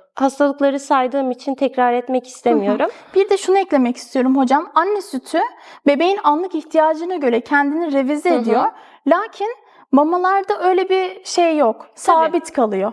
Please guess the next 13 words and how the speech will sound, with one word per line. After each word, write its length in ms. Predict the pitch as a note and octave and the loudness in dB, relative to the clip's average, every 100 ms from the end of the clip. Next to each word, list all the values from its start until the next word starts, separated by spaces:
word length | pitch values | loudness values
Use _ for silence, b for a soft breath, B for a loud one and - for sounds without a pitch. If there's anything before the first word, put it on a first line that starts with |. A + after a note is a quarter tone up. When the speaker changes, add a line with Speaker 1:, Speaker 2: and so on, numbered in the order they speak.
| - | -4
Speaker 1:
Tabii. 240 | F4+ G#3+ C4 | -4 0 2
Speaker 2:
O 80 | |
yüzden 340 | F#4+ D#4+ F4 E4 | 2 2 0 0
öncelikle 460 | D#4 D#4+ D#4+ E4 | -2 0 -4 -2
her 160 | D4+ D4+ | 0 0
zaman 380 | C4+ C#4+ D#4+ F4+ | 0 -2 -2 -2
ilk 180 | D4 - | -6 0
tercihimiz 400 | C4+ A#3 C4+ D4+ | 0 0 -4 -2
anne 240 | B3+ A3+ | -2 -2
sütünden 300 | A3 - G3+ | -6 -8 -4
yana 260 | G3 G3 A#3 | -4 -2 -4
olmalı. 180 | B3 C4 | -4 -2
Speaker 1:
Tabii, 320 | D4 A#3 | 0 -2